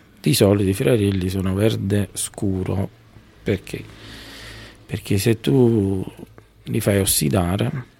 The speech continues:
perdi il colore. E tutte queste cose poi sono diventate il nostro valore, dove oggi facciamo i dolci artigianali.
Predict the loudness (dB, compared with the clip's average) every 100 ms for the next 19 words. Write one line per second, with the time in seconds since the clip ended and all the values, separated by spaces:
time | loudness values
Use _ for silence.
0 | -20 -8 -4 0 -2 -2 -2 0 0 -2
1 | -8 -14 -20 _ _ _ _ -4 -4 -2
2 | 0 4 2 2 0 4 4 4 4 4
3 | 6 6 6 2 -2 -12 -20 -20 -20 _
4 | _ -6 -2 0 0 0 2 0 0 -2
5 | 0 -2 -2 -4 -6 -10 -14 _ _ _
6 | _ _ -4 -2 -2 -4 -4 -2 -2 -2
7 | -4 -8 -12 -20 -20 -20 -20 -20 -18 -6
8 | -2 2 2 0 -2 -2 -2 -2 -4 -4
9 | -2 -2 0 0 -2 0 -2 -2 -6 -6
10 | -4 -2 0 0 -2 -4